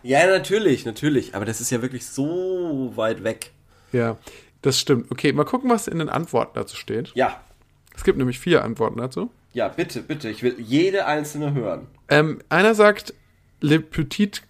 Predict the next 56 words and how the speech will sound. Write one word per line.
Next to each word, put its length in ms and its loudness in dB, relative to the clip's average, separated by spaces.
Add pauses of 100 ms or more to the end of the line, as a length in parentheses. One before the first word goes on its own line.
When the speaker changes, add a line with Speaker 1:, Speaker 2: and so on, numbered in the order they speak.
(180)
Speaker 2:
Gâteau 500 2
sagt, 460 -2
ich 120 -4
fände 160 2
es 120 -4
absolut 400 4
daneben, 380 6
Speaker 1:
Kleine 120 4
Speaker 2:
wenn 60 2
man 120 6
Speaker 1:
Katze. 360 -2 (140)
Speaker 2:
<laughs> 120 -10
Ja, 220 0
ich 80 -16
fände 180 4
es 60 -8
absolut 320 0
daneben, 400 4 (320)
wenn 100 2
mein 160 4
Partner 280 2
sich 220 -8
einbildet, 500 2
ich 200 -2
müsste 300 0
ihn 140 0
in 100 0
diese 180 0
Planung 380 4
mit 120 -2
einbeziehen, 640 -2 (480)
obwohl 220 6
er 60 10
davon 240 4
ja 100 4
nicht 160 0
betroffen 320 -2
ist. 100 -4 (260)
Mein 240 4
Leben, 220 6
mein 280 4
Urlaub. 360 4 (260)
Da 100 0
gäbe 220 4
es 80 -4
für 120 -2
mich 280 0
rein 160 4
gar 140 4
nichts 220 0
abzustimmen. 460 -2
Die 80 -8
Information 540 -2
hätte 180 -4
zu 160 0
reichen. 460 -2